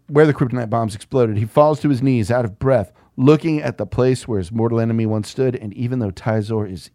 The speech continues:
evil and is now gone, somehow this moment is bittersweet. Superman simply lowers his head.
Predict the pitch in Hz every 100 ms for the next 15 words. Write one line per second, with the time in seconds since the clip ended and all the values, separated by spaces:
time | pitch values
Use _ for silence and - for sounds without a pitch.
0 | - 120 123 131 117 92 101 113 104 113
1 | 113 - 156 113 85 73 120 113 95 71
2 | - 92 90 - 78 _ _ _ _ _
3 | - 117 117 117 113 - - - 143 131
4 | 80 69 _ _ - - 90 90 92 -
5 | 87 95 82 65